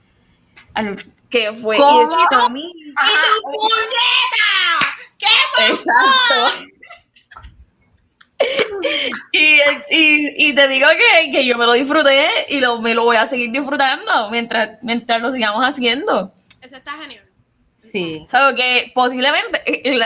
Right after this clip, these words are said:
Speaker 1: el, <laughs> en conclusión, sí, él va a grabar con, con una chica y dice que no quiere.
Speaker 2: Que no.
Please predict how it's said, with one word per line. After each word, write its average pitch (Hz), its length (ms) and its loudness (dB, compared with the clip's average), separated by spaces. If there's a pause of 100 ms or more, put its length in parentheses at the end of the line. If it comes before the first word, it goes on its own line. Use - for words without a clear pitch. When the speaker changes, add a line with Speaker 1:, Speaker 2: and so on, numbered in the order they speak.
Speaker 1:
el, 254 540 -6 (920)
<laughs> - 1200 -8
en 294 180 2
conclusión, 302 720 0
sí, 247 280 -4
él 233 180 0
va 247 60 4
a 254 40 4
grabar 269 340 2
con, 240 220 -2 (200)
con 285 140 0
una 330 180 0
chica 370 300 0
y 240 60 -2
dice 294 200 -2
que 247 160 -2
no 208 160 -2
quiere. - 540 -4 (340)
Speaker 2:
Que 202 120 -2
no. 196 80 -4